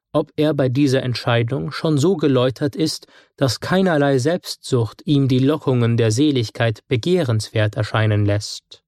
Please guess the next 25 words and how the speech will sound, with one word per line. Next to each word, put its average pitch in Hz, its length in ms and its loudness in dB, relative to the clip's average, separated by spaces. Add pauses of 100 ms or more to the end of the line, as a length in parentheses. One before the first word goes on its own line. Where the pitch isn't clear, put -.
(360)
Denn 135 120 2
diese 156 240 2
Lockungen 170 520 0
sind 156 200 0
die 131 120 0
denkbar 139 380 0
größten, 127 680 -2 (580)
und 156 120 0
auf 160 120 0
der 170 120 0
anderen 170 420 2
Seite 131 340 0
sind 127 180 -4
eigentlich 147 480 -2
gar 143 180 0
keine 135 280 -2
besonderen 135 600 0
Lockungen 123 460 0
vorhanden. 131 720 -2 (760)
Hier 185 180 2
spricht - 420 -4
gar 147 220 0
nichts - 420 -4
zum 143 220 0
Egoismus. - 880 -2